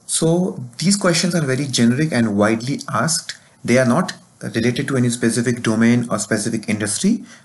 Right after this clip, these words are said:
but, you know, they are the most popular questions and very basic questions as well, which we must be aware about before attending any interviews. So let's start.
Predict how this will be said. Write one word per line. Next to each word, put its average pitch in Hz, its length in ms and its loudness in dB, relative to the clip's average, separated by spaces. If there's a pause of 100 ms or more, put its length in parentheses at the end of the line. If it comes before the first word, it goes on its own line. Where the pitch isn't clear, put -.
(100)
but, 139 200 0
you 131 80 0
know, 147 140 0
they 123 160 0
are 127 120 2
the 120 60 2
most 135 360 -2
popular 135 520 0 (300)
questions 120 540 0
and 117 120 0
very 120 200 0
basic 117 320 2
questions 117 440 0
as 113 220 0
well, 143 160 0 (480)
which 131 180 -2
we 117 160 2
must 120 240 2
be 131 120 0
aware 113 260 2
about 107 300 0
before 107 280 0
attending 101 380 2
any 101 220 0
interviews. 92 500 -6 (1600)
So - 100 -2
let's 110 220 2
start. 143 340 0